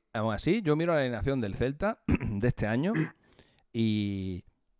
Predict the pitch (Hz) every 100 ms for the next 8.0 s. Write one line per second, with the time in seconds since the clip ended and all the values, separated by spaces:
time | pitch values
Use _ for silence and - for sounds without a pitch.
0 | _ 92 87 92 110 208 208 170 120 147
1 | 208 151 120 170 - 104 107 95 175 196
2 | - 156 214 - _ - - 143 190 139
3 | 151 202 170 - 110 147 - 113 104 101
4 | 98 92 92 98 85 147 160 110 123 226
5 | 165 175 190 113 101 95 92 92 107 180
6 | 107 113 110 104 165 226 - 165 131 180
7 | 147 170 165 180 185 156 170 196 220